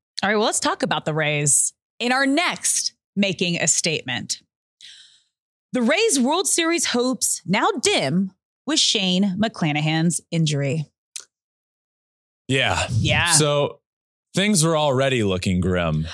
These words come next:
Speaker 2: for the Rays over the last few
Speaker 1: Yeah.
Speaker 2: months in terms of just not playing the way they were at the beginning of the year, about five hundred baseball. But now they lose their best pitcher and the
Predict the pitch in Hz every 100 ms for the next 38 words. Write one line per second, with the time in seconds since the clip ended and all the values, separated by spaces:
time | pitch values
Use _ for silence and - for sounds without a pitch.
0 | - _ - 117 107 104 98 98 95 95
1 | 101 98 95 95 95 95 - - - 104
2 | 95 95 95 87 98 95 107 101 95 87
3 | 110 - 110 117 - 117 113 110 104 101
4 | 104 101 101 101 90 101 127 139 135 120
5 | 123 120 123 104 95 113 117 82 - 110
6 | 107 90 104 98 80 92 90 - 82 73
7 | - _ _ _ _ _ _ _ 90 131
8 | 131 127 143 185 196 151 104 95 90 -
9 | _ _ 110 131 135 143 156 151 143 123
10 | - - _ _ _ 98 139 170 127 143
11 | 131 - 104 92 98 101 117 - _ 117
12 | 127 123 120 120 104 - _ _ 120 120